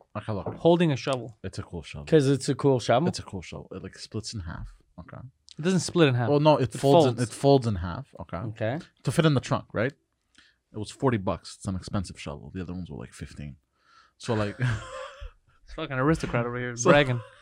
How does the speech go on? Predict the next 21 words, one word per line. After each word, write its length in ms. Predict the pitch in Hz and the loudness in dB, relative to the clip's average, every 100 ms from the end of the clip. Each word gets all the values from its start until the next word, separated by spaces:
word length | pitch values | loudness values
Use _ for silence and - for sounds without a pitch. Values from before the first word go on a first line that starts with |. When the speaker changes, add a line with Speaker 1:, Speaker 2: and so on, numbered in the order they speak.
| - | -8
Speaker 3:
<laughs> 340 | - 440 415 494 | -2 -2 4 6
But 220 | 240 - | 6 8
don't 240 | 240 311 | 6 8
the 160 | 339 190 | 8 8
other 240 | 165 208 | 8 6
shovels 520 | - 220 202 220 185 | 6 6 6 6 4
also 480 | - 127 127 - 147 | 4 6 6 6 2
fit 200 | 139 151 - | 4 0 2
in 40 | |
the 60 | 156 | -2
trunk? 360 | 135 165 185 - | 0 -2 -4 -2
Speaker 1:
No, 200 | 147 147 | 6 8
they're 100 | 139 | 8
too 140 | - 165 | 4 -2
long. 420 | 120 117 104 90 _ _ _ _ _ _ _ _ _ _ _ _ - | 0 0 -2 -6 _ _ _ _ _ _ _ _ _ _ _ _ -6
Speaker 3:
Okay. 340 | 151 - 98 - _ | -2 -2 -4 -8 _
Speaker 2:
You 100 | - | 0
never 140 | 135 120 | 2 4
heard 160 | 120 | 2
that 140 | 113 110 | 0 -4
before. 300 | 123 139 | -8 -12